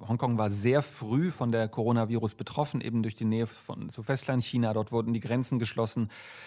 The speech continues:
Ich habe so den Eindruck, Hongkong kriegt das gut hin mit der Coronavirus-Krise, aber trotzdem gibt's eben diese Abstandsregeln. Mehr als acht Leute auf einem Fleck sind im Grunde illegal. Ist nicht sofort, dass dann der Polizistenknüppel dazwischen schwingt, wenn auch mal neun oder, oder neun,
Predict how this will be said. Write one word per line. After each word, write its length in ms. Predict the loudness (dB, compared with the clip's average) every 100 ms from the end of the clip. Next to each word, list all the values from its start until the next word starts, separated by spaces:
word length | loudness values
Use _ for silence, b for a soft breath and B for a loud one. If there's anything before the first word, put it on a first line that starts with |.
| B B -20 -12
Ich 280 | -4 0 2
habe 100 | 4
so 80 | 4
den 160 | 4
Eindruck, 400 | 4 4 2 2
Hongkong 260 | 2 2 0
kriegt 220 | 0 0
das 140 | 0 0
gut 160 | 0
hin 120 | 2
mit 140 | 2 0
der 80 | 0
Coronavirus-Krise, 1040 | 2 4 4 2 2 0 -2 -4 0 2
aber 240 | 2 2 2
trotzdem 360 | 0 0 2
gibt's 180 | 0 0
eben 160 | 2 4
diese 180 | 4
Abstandsregeln. 760 | 0 0 0 0 0 2 4 4
Mehr 160 | 4 2
als 160 | -2
acht 200 | -6 -2
Leute 380 | 2 4 2 -2
auf 100 | -2
einem 220 | -2 -2
Fleck 280 | 0 -2 -2
sind 260 | 0 2 2
im 120 | 2
Grunde 300 | 4 4 2
illegal. 460 | 0 0 0 -2 0
Ist 140 | 4
nicht 120 | 4
sofort, 380 | 4 4 4 2
dass 140 | 0
dann 100 | 2
der 120 | 0 2
Polizistenknüppel 1600 | 2 0 0 -2 -2 2 2 2 -2 -12 -20 -6 0 4 6 4
dazwischen 480 | 4 2 2 2
schwingt, 360 | 2 4 4 4
wenn 140 | 2
auch 80 | 4
mal 180 | 4 4
neun 380 | 4 6 4 2
oder, 400 | 4 4 4 2
oder 160 | 2
neun, 340 | 2 2 0